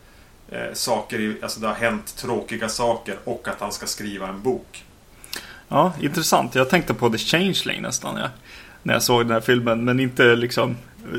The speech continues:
Speaker 2: någon slags lättsam version av, av den filmen på ett sätt.
Speaker 1: Eh, men den känns ju ganska Stephen King. Det är väl det att det är en författare i huvudrollen. Då blir det väldigt <laughs> lätt att man tänker på Stephen King.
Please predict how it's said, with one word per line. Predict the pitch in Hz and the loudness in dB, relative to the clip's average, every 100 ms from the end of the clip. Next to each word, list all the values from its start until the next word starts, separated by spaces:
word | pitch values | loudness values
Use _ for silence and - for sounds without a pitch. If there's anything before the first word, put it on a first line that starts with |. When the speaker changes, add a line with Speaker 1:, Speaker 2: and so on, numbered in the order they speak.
| 135 | -6
Speaker 2:
någon | 135 127 123 | -4 -2 2
slags | 127 127 135 | 0 0 0
lättsam | 131 135 - - 143 127 123 - | 2 2 -2 0 2 0 -4 -4
version | 135 123 147 143 135 | -2 0 0 -2 -4
av, | 127 123 - - | -6 -12 -20 -4
av | 135 127 127 - - - - - | -4 -2 -8 -14 -20 -20 -20 -4
den | 131 143 135 | 2 2 2
filmen | 127 135 139 123 - - - - - - - - - - - | -4 -6 -8 -14 -20 -20 -20 -16 -16 -18 -18 -20 -20 -16 -2
på | 113 | -2
ett | 117 | 0
sätt. | - 123 - - - - | -4 -6 -8 -18 -18 -12
Speaker 1:
Eh, | 117 104 - - | -8 -6 -8 -8
men | 120 127 | -6 -2
den | 135 | 0
känns | - 156 185 - | 0 2 0 -2
ju | 131 | -2
ganska | 120 117 131 | -4 -4 -6
Stephen | - 131 143 | -6 -4 -4
King. | 156 135 - - - - | -4 -4 -6 -16 -20 -6
Det | 143 | 0
är | 139 | 0
väl | 135 | 2
det | 123 | 2
att | 117 | 2
det | 110 | 0
är | |
en | 107 | -2
författare | 113 113 110 101 98 | -4 -4 -4 -6 -6
i | |
huvudrollen. | 98 104 113 117 113 - - | -6 -6 -6 -8 -12 -16 -12
Då | 107 | -8
blir | 110 | -4
det | 104 | -2
väldigt | 113 120 185 | -2 0 0
<laughs> | 117 | 0
lätt | - 147 | 0 -2
att | - | -2
man | 120 110 | -4 -2
tänker | 113 101 - | -2 -4 -10
på | |
Stephen | 98 107 98 95 | -12 -12 -14 -16
King. | - | -18